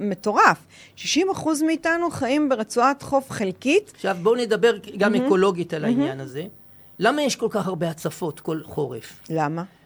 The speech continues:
Speaker 2: מסיבה מאוד פשוטה. הרצועת חוף הזאת, מיסודה, מבחינה גיאוגרפית, זה אזור שקולט את כל המים שיורדים מההר.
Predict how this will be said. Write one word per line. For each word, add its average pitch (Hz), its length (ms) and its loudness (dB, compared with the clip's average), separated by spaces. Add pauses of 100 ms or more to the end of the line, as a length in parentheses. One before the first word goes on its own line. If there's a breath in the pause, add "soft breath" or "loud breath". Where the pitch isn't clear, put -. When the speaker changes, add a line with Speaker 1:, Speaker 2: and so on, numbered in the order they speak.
(280 soft breath)
Speaker 2:
מסיבה 175 360 -2
מאוד 208 300 -4
פשוטה. 160 380 -10 (640)
הרצועת 214 560 -2
חוף - 360 -2
הזאת, 160 360 -8 (400)
מיסודה, 214 680 -2
מבחינה 180 520 -8
גיאוגרפית, 175 600 -8
זה 165 180 -8 (240)
אזור 180 360 -4
שקולט 185 480 -8
את 151 100 -16
כל 233 200 0
המים 190 300 -2
שיורדים 151 520 -8
מההר. 143 480 -2